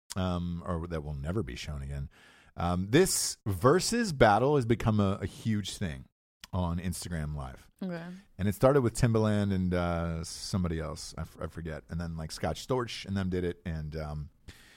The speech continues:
Speaker 1: this Thursday night at eight P M on Instagram Live, the last, last week's broke.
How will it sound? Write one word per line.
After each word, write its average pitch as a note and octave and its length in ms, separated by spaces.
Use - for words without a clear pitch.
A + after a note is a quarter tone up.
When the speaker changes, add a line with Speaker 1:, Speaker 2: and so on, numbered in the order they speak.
Speaker 1:
this C3+ 600
Thursday C3+ 440
night G#2+ 420
at G#2 120
eight A2 240
P B2 220
M F2+ 320
on G2+ 360
Instagram F#2+ 440
Live, F#2 220
the G2+ 100
last, B2+ 420
last B2 280
week's B2+ 220
broke. D2 460